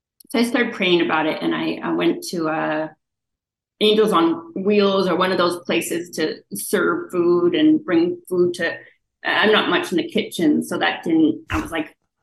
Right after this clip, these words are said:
you know, praying to my, you know, something bigger than myself, like, put me where I can be of maximum service. And the same thing with the book.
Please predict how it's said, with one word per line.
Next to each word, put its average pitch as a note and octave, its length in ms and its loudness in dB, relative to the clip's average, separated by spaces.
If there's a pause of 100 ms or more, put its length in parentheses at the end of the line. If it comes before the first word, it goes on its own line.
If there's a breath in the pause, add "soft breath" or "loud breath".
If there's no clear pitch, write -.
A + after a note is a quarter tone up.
(180)
you A#3+ 100 4
know, - 120 -2
praying A#3 720 2 (220)
to - 120 2
my, F#3+ 200 0
you - 320 2
know, F3 60 2
something G#3 320 2
bigger G3 240 4
than F#3+ 140 2
myself, E3 520 -2
like, E3 200 -8 (640)
put - 180 2
me B3 80 4
where A3 200 4
I F#3 120 -2
can G3 360 -2
be F3 160 -2
of - 140 -2
maximum E3 500 -2
service. - 600 -12 (460)
And G#3+ 100 4
the G#3+ 60 4
same A3 320 2
thing F3+ 160 2
with E3 140 -2
the D#3 80 -4
book. - 360 -8